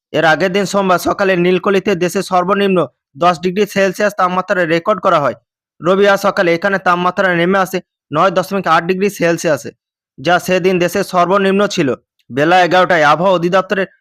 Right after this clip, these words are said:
ওয়েবসাইটে প্রকাশিত তথ্য অনুযায়ী আজও সারা দেশের মধ্যে নীলকলিতে সর্বনিম্ন তাপমাত্রা এগারো ডিগ্রি সেলসিয়াস রেকর্ড করা হয়েছে।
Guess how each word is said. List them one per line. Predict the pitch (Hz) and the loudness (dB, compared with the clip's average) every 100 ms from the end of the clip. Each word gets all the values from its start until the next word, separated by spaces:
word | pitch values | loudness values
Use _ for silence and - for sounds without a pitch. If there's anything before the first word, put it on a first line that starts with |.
| _ | _
ওয়েবসাইটে | 160 175 - 190 180 | 0 0 0 0 0
প্রকাশিত | 202 175 190 190 190 | -2 -2 -2 -2 -4
তথ্য | 196 185 180 208 | -2 -2 -2 -2
অনুযায়ী | 196 165 135 - _ _ _ | 0 0 -2 -4 _ _ _
আজও | 156 175 190 | -2 0 0
সারা | 175 175 190 | 0 0 2
দেশের | 185 220 196 | 0 -2 0
মধ্যে | 185 170 165 - _ | 0 -2 -6 -8 _
নীলকলিতে | 165 180 - 185 180 190 | -2 0 0 0 0 -2
সর্বনিম্ন | 196 180 185 190 190 | -2 0 0 0 0
তাপমাত্রা | 190 185 180 175 190 175 _ _ | 0 0 0 -2 -2 -4 _ _
এগারো | 170 180 185 | -2 0 2
ডিগ্রি | 185 185 | 0 -2
সেলসিয়াস | 202 190 185 180 202 185 | -2 0 -2 0 -2 0
রেকর্ড | 170 165 202 | -2 -2 -2
করা | 202 185 | 0 0
হয়েছে। | 165 143 131 | 0 -2 -6